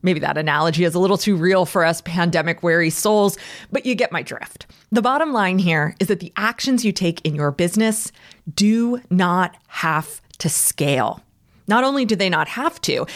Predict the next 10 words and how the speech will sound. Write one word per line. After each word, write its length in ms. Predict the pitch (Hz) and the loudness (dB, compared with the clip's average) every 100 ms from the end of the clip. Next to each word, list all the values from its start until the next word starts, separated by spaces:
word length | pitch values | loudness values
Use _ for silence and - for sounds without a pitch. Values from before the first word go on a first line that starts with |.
| - | -8
if 160 | - 196 | -6 -4
you're 180 | 294 466 | -2 -2
looking 240 | 403 311 | 0 -2
for 140 | 240 180 | 0 0
results, 640 | 156 151 208 302 - - - _ - | 0 0 0 -2 -6 -12 -14 _ -6
the 160 | 233 - 220 | -6 -4 -6
action 320 | 247 - 311 | -2 0 0
you 160 | 277 | 0
take 420 | 214 202 247 - - - _ | 0 0 0 -2 -12 -20 _
probably 800 | - - 202 240 233 247 247 214 | -14 -2 0 0 0 0 -2 -4